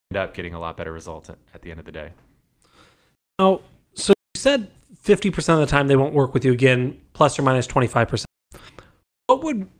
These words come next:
Speaker 2: let's say we can't save the deal, right? And, and we'll get how to save the deal. Let's say we can't. What are some things we can do to help 'em,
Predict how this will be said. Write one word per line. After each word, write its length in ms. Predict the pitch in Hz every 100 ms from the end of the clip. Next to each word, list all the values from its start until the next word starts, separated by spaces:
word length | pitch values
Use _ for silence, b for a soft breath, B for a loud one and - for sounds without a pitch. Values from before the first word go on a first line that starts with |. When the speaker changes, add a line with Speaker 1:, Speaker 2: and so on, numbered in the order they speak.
| _ _ _ _ _ _ _ _ _
Speaker 2:
let's 260 | 196 190 -
say 140 | 233
we 140 | 190
can't 520 | 185 - - 170 165 -
save 160 | - - _
the 60 | 120
deal, 300 | 117 110 104 _ _ _ _
right? 180 | - 147
And, 140 | 160 165
and 120 | - 160
we'll 100 | 170
get 60 | - _ -
how 100 | 139
to 60 |
save 240 | 131 135 113
the 60 |
deal. 220 | 117 117 B B _ -
Let's 220 | 220 220
say 120 | 254
we 120 | 208 180
can't. 440 | - 165 131 - - B B B -
What 500 | 156 190 214 247 - -
are 180 | 208 208
some 200 | - 196
things 240 | 185 170
we 100 | 156
can 140 | 165 156 _ -
do 100 | 139
to 140 | 147 147
help 220 | 143 139
'em, 300 | 147 139